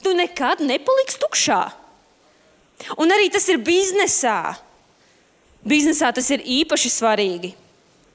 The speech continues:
Tad, kad tu uz altāra uzliec arī finanses. Kad tu necelies un neizstrādā tikai dēļ naudas.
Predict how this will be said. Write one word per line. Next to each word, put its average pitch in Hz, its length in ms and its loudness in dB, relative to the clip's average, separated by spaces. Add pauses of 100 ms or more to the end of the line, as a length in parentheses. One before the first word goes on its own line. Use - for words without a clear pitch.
(420)
Tad, 262 120 0
kad - 140 -6
tu 269 100 -2
uz 226 140 -2
altāra 208 480 0
uzliec 190 320 -8
arī 180 160 -10
finanses. - 640 -10 (440)
Kad - 120 -2
tu 277 80 2
necelies 220 640 0
un 220 100 -4
neizstrādā 220 520 -2
tikai 214 300 -4
dēļ 165 220 -6
naudas. 165 540 -8